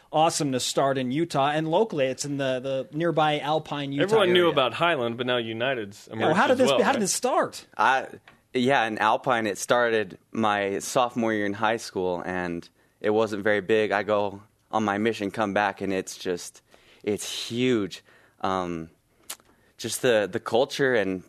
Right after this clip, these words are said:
Speaker 3: I think, spread of word. Everyone was like, "Hey, this game's really awesome. Come out and play it." And,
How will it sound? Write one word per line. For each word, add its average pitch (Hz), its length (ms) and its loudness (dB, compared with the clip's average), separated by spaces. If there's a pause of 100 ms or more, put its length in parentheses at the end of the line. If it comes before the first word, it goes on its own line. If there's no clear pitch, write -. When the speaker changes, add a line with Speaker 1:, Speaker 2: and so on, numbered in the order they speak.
(220)
Speaker 3:
I 110 80 0
think, 117 220 0
spread 117 360 -2
of 92 120 -4
word. 101 380 0 (180)
Everyone 101 500 0
was 87 160 -8
like, 90 200 -6
"Hey, 104 180 -4
this 92 200 -6
game's 90 420 -4
really 92 280 -4
awesome. 87 300 -4
Come 90 160 -8
out 85 120 -6
and 87 100 -12
play 87 260 -4
it." - 80 -10
And, 85 200 -10